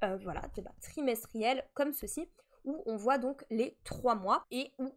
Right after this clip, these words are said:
on va placer, eh bien, nos différents objectifs, mais pas que. On va aussi, par exemple, placer nos vacances et les moments où on ne sera pas disponible pour pouvoir organiser notre emploi du temps autour de tout ça. Donc là, vous voyez,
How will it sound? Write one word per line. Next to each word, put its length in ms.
on 80
va 160
placer, 420
eh 80
bien, 180
nos 140
différents 640
objectifs, 640
mais 240
pas 140
que. 160
On 100
va 120
aussi, 220
par 140
exemple, 280
placer 300
nos 260
vacances 580
et 100
les 140
moments 320
où 160
on 60
ne 120
sera 220
pas 140
disponible 560
pour 160
pouvoir 520
organiser 640
notre 360
emploi 220
du 160
temps 260
autour 480
de 200
tout 160
ça. 220
Donc 200
là, 160
vous 100
voyez, 400